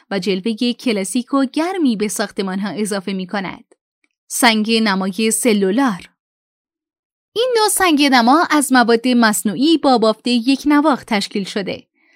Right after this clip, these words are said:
و معمولاً در پروژه‌های مدرن به عنوان یک عنصر دکوراتیو استفاده می‌شود. هر نوع سنگ نمایی دارای مزایا و معایب خود است و انتخاب مناسب برای یک پروژه به نیازها،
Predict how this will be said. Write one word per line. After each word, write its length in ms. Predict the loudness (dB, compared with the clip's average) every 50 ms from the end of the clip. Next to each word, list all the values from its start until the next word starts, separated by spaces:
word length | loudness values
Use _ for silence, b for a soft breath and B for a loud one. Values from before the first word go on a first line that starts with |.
| _ _ _
و 100 | 2 4
معمولاً 540 | 4 4 0 -2 -2 0 4 4 4 4 4 -2 B B B B
در 180 | 0 2 2 2
پروژه‌های 720 | 0 -2 -2 -2 -2 0 -2 -4 -2 -2 -2 0 0 0
مدرن 460 | 2 2 0 0 2 0 0 0 0 -2 b b b b _
به 80 | -6
عنوان 360 | -4 -2 -2 0 0 0 0 0
یک 400 | 0 0 2 2 2 0 0 -4
عنصر 480 | -2 -2 -2 -2 -2 -4 -2 -2 -2 -2 -2
دکوراتیو 580 | -4 -6 -6 -6 -6 -6 -6 -4 -4 -6 -6 -6 -8 _
استفاده 540 | -6 -6 -4 -4 -4 -2 -2 -2 0 0 -2
می‌شود. 540 | -2 -2 -6 -4 -4 -4 -4 -6 -8 -10 -16 _ _ _ _ _ _ _ _ _ _ _ _ _ _ _ _ _ _ _ _ _ 2
هر 160 | 2 4 4
نوع 240 | 4 0 -2 -2 -4
سنگ 380 | -4 -2 0 0 0 0 0
نمایی 640 | 0 0 -2 -4 -2 -2 -2 0 2 2 2 2 b b b b 0
دارای 440 | 2 4 4 4 2 2 0 2 4 4
مزایا 560 | 4 2 2 0 -2 -2 0 0 0 0 2 2
و 100 | 2 2
معایب 520 | 2 2 0 0 -2 -2 -2 -2 -2 -2
خود 260 | -2 -2 -2 -2 -2
است 340 | -2 -8 -12 -16 -20 -20 -20 b b b b b b b 0
و 40 | 0 2 2
انتخاب 420 | 0 0 -2 0 2 0 2 2
مناسب 640 | 2 0 2 0 0 -2 -4 -6 -2 0 0 0 2 0
برای 240 | 0 0 0 -2 0
یک 440 | 0 0 0 2 2 0 0 0 -2
پروژه 500 | -4 -2 0 0 -2 -2 -2 -2 -2 -4 b b b b
به 140 | -4 -2 0
نیازها، 640 | 0 0 0 0 0 -2 -2 -2 -2 -2 -2 -2